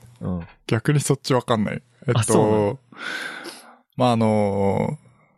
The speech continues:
Speaker 2: ウェザーニュースっていう我々が今、
Speaker 1: みんな大好きウェザーニュース。
Speaker 2: <laughs> みんな、そう、みんな大好きウェザーニュースに出てくる、まあ、さやっちっていう僕の推しがいるんですけど、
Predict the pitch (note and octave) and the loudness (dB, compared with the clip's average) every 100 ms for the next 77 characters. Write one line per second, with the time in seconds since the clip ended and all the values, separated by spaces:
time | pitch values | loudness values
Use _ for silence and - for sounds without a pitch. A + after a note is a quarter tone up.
0 | _ - A#2+ B2 D3 E3+ F3 F#3 - G#2+ | _ -8 -2 0 2 2 4 2 0 -4
1 | - - G2+ F#2+ F#2+ G2+ A2 G#2+ A2 G#2+ | -6 -2 2 2 2 2 4 2 2 2
2 | G#2 G2+ C3 A2 G2 G2 - - - - | 2 2 0 0 0 0 -6 -16 -16 -8
3 | - B2+ C3 C3 B2+ - A2+ G#2+ B2+ G2+ | 0 2 4 4 2 2 2 4 6 6
4 | G2+ F2 - A2 A#2+ C#3 C#3 D3 - A2 | 4 0 0 0 2 2 2 0 0 0
5 | G#2 G#2 A2+ A2+ A#2 - G2 G2 - G2+ | 0 2 2 2 0 -2 -4 -4 -4 -2
6 | G2 - A2 G2+ - G2+ - - - - | -2 -2 -2 -2 0 0 0 -6 -10 -12
7 | - - A#2 - C#3+ D#3 - G#2+ - G2 | -10 -4 -4 0 0 0 -2 -6 0 0
8 | F#2+ G2 A#2 A2 G#2 - G#2 A#2+ G#2 G2+ | 2 0 0 2 2 2 0 2 2 0
9 | - _ A#2 G#2+ F2+ F2 - F#2+ A#2 A2 | -2 _ 0 0 0 -2 -2 -2 0 0
10 | F#2 | 0